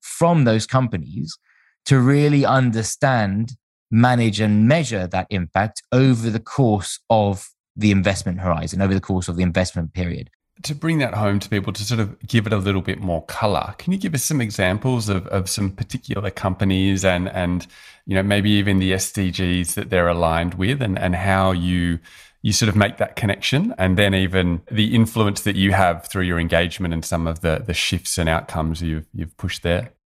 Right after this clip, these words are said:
Speaker 1: Sure. So one company I often talk about is a Norwegian business called Tomra. And Tomra are a company which, uh, hopefully is getting more and more prominent, at least in places like, uh, New South Wales,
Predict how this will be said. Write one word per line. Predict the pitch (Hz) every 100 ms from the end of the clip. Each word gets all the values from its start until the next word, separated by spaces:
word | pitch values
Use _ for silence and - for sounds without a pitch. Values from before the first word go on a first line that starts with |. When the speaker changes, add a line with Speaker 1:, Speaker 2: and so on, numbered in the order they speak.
| -
Speaker 1:
Sure. | - 233 -
So | - - 180 156 -
one | 143 147 160
company | 151 151 131 123 117 120
I | 113 110 110
often | 120 110 123 110
talk | 123 110 113
about | 95 101 101 98 -
is | 110
a | 113
Norwegian | 120 123 139 123 107
business | 113 104 104 -
called | 101 95 -
Tomra. | 104 98 85 82 -
And | 107
Tomra | 98 123 107
are | 101
a |
company | 95 107 98 98
which, | 95 - 101
uh, | 92 92 - -
hopefully | 143 135 107
is | 95
getting | - 104 - 98 92 - _ _ _ _ _
more | 135 131 123
and | 113
more | 110
prominent, | - - 123 107 104 101 -
at | 117
least | 123 120 117
in |
places | 107 107 101 101 101
like, | 95 95 -
uh, | 95 92 60 55
New | 107 104
South | - 95 -
Wales, | 98 98 95 95 92